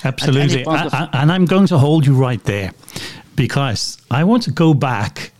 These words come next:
Speaker 2: to your younger life. So
Speaker 1: Mm-hmm.
Speaker 2: as we speak at the moment, we have a war with Russia and Ukraine. And I think unless you live through it,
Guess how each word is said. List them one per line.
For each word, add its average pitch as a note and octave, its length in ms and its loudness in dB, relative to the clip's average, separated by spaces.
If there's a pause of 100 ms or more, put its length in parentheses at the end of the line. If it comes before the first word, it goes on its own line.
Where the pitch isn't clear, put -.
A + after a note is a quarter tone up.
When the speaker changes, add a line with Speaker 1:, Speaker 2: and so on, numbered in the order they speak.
Speaker 2:
to - 160 0
your A2 180 4
younger A2 360 2
life. G2+ 520 -4 (560)
So D3 340 -2
Speaker 1:
Mm-hmm. - 100 -6
Speaker 2:
as F#3+ 220 2
we A3 100 4
speak D#3+ 320 0
at C#3+ 40 4
the A#2+ 80 4
moment, A#2 640 0
we B2 180 0
have A#2 180 0
a - 20 -2
war B2 560 2
with A2 300 0
Russia A#2 560 -2
and G#2+ 240 -2
Ukraine. A#2+ 840 0
And A#2 160 0
I A#2 100 -2 (160)
think G3 400 0 (600)
unless B2+ 580 0
you D3+ 120 4
live B2+ 260 0
through F3 360 2
it, A#2 320 -4